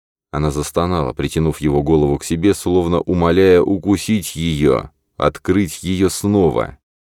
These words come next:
Имя вертелось на кончике языка, но она удержала его за зубами, не дав вырваться в мир.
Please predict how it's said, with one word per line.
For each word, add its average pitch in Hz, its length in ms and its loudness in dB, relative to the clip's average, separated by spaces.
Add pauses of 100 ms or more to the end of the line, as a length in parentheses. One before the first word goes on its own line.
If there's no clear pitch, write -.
(140)
Имя 78 300 0
вертелось 67 540 0
на 69 100 -4
кончике 67 420 -4
языка, 73 400 -2
но 71 160 0
она 71 300 0
удержала 87 680 4
его 71 280 0
за 73 120 -2
зубами, 73 540 0
не 65 240 -6
дав 76 300 0
вырваться 65 640 -2
в 58 100 -8
мир. 60 340 -6